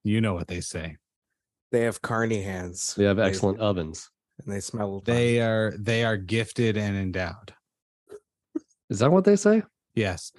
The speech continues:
Speaker 1: Also, there's two guys with the last name Rotolo.
Speaker 2: I thought the Dutch were only famous for pedophilia and chocolate, and they only used the chocolate to get to the kids.
Speaker 3: <laughs>
Speaker 1: Yes, they are brothers. And they are the, oh, the Jiu-Jitsu brothers. Oh, we know these guys.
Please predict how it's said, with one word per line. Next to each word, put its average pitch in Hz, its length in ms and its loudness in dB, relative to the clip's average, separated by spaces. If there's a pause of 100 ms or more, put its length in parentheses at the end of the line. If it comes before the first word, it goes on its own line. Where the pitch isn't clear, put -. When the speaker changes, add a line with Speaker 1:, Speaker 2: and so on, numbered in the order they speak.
(260)
Speaker 1:
Also, 135 280 2
there's 143 280 2
two 196 420 2
guys 131 480 2
with 120 140 0
the 117 100 0
last 113 360 0
name 113 280 2
Rotolo. 104 1120 0
Speaker 2:
I 196 80 2
thought - 240 0
the 156 60 2
Dutch 135 360 0
were 120 120 2
only 120 220 0
famous 123 560 -2
for 113 160 -2
pedophilia 127 840 0
and 101 140 -6
chocolate, 131 560 -4
and 98 80 -16
they 98 100 -6
only 104 200 -2
used 107 200 -4
the - 80 -14
chocolate 107 460 -2
to - 60 -10
get 98 160 -4
to 640 80 -4
the 679 180 -6
kids. - 420 2
Speaker 3:
<laughs> - 40 -2 (380)
Speaker 1:
Yes, 90 220 2
they 107 180 0
are 101 220 0
brothers. 90 640 -6
And 117 180 2
they 123 140 2
are 127 100 4
the, 131 100 0
oh, 247 260 6
the 220 140 6
Jiu-Jitsu 226 520 4
brothers. 113 320 4
Oh, 165 100 6
we 196 180 6
know 269 140 8
these 120 220 2
guys. 101 440 -6